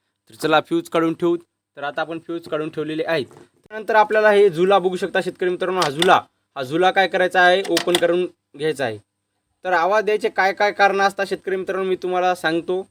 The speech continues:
ते तुम्ही लक्षात घ्या आणि ते पूर्ण कारणं तुम्ही सॉल्व्ह करा प्रॉब्लेम. तर बघू शकता हा जो झुला आहे, आता आपण झुला काढलेला आहे. तर झुल्यावरती बघू शकता हे जे कार्बन आलेलं आहे, तर हे काय करायचं कार्बन आपल्याला, जे आपल्याकडे घास पेपर असतो बघू शकता, असा घास पेपर,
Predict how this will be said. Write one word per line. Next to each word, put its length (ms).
ते 40
तुम्ही 400
लक्षात 260
घ्या 220
आणि 200
ते 60
पूर्ण 360
कारणं 340
तुम्ही 220
सॉल्व्ह 300
करा 220
प्रॉब्लेम. 420
तर 140
बघू 180
शकता 380
हा 180
जो 160
झुला 220
आहे, 80
आता 200
आपण 240
झुला 240
काढलेला 380
आहे. 100
तर 80
झुल्यावरती 480
बघू 200
शकता 260
हे 100
जे 100
कार्बन 420
आलेलं 280
आहे, 160
तर 80
हे 120
काय 220
करायचं 300
कार्बन 320
आपल्याला, 380
जे 160
आपल्याकडे 420
घास 220
पेपर 260
असतो 220
बघू 160
शकता, 320
असा 180
घास 200
पेपर, 300